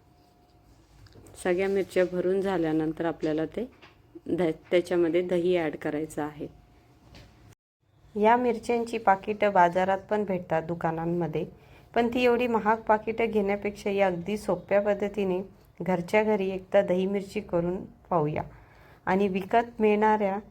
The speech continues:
त्या मिरचीपेक्षा तुम्ही घरी केलेली दही मिरची नक्कीच अधिक चवदार, खमंग लागेल.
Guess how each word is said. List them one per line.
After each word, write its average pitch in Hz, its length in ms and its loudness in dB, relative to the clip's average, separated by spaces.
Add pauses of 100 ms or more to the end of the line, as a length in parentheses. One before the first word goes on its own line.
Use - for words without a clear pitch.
(600)
त्या 220 100 4
मिरचीपेक्षा 220 680 -2
तुम्ही 214 280 -2
घरी 190 280 0
केलेली 208 420 -2
दही 196 300 0
मिरची 208 380 0
नक्कीच 190 440 -4
अधिक 202 260 2
चवदार, 185 580 2
खमंग 185 320 0
लागेल. 165 420 -2